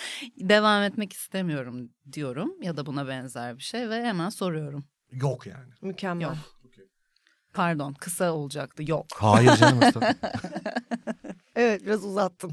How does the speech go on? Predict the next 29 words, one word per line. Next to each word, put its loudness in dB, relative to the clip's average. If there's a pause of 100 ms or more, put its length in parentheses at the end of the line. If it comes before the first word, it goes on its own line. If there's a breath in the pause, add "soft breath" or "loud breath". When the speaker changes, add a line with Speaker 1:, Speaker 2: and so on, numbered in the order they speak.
(120)
Speaker 2:
Uzattın. 6
Speaker 1:
Pardon. -6 (500 soft breath)
Speaker 3:
Sevgilinin 2
eski -4
sevgilisiyle 0
ilgili 0
bir 0
anın -2
var 2
mı? -8 (280)
Speaker 1:
Ne? -2
Sevgilin? -4
Speaker 3:
Sevgilinin, -2
Speaker 1:
Evet. -2
Speaker 3:
herhangi 2
bir -14
sevgilinin -4
yani. 0
Speaker 1:
Evet. -8 (360)
Speaker 3:
Eski -4
sevgilisi -4
olan 0
biriyle -2
ilgili -2
bir 0
anın -2
var 0
mı? -8 (680)
Speaker 1:
Yok. -14